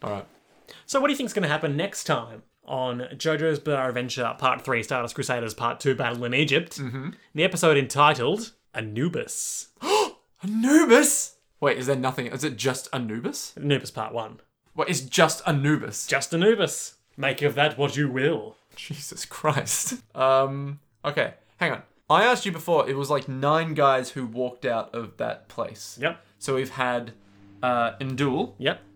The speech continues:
Speaker 1: We've had Oingo and Boingo.
Speaker 2: Yep.
Speaker 1: Who may have just been one coat, to be honest.
Speaker 2: <laughs>
Speaker 1: Um, so now it's the fourth guy,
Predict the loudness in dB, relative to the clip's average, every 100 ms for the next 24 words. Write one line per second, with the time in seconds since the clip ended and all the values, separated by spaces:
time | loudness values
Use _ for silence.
0 | _ -10 -2 0 2 0 0 0 0 0
1 | 0 0 -4 -12 _ _ _ -12 -4 -2
2 | 2 2 2 0 0 2 2 2 0 -2
3 | -4 -2 -2 -4 -8 2 4 6 4 6
4 | 2 0 -10 -18 -2 4 4 4 -2 -8
5 | -12 _ -10 -4 2 4 2 -2 0 4
6 | 4 4 0 0 -2